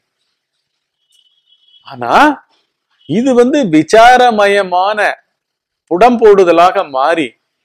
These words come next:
ஃபுல்லா உன்னாலேயே நான் என்ற இந்த தன்மை வியாபிக்கப்படணும். சந்தேகமற,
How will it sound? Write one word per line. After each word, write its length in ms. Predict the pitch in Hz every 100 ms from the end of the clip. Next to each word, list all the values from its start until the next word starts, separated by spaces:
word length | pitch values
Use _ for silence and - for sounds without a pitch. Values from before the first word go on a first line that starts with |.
| _ _ _ _ _ _ _
ஃபுல்லா 800 | - 156 208 226 240 254 247 156 - _
உன்னாலேயே 840 | _ 135 180 208 220 220 220 220 247
நான் 420 | 220 180 196 220
என்ற 500 | 214 175 147 160 - _ _ _ _ - - - -
இந்த 240 | 165 156 131
தன்மை 560 | - 175 196 196 123 _ _ _ _ _ _ _ _ _ _ _ _ _ _ _
வியாபிக்கப்படணும். 1300 | 107 139 196 - 269 247 - 160 139 135 180 151 104 _ _ _ _ _ _ _ _ _ _ _ _ _ _ _ _ _ _ _ _ _ _ _ _ _ _ _ _ _ _ -
சந்தேகமற, 640 | 160 202 247 233 180 143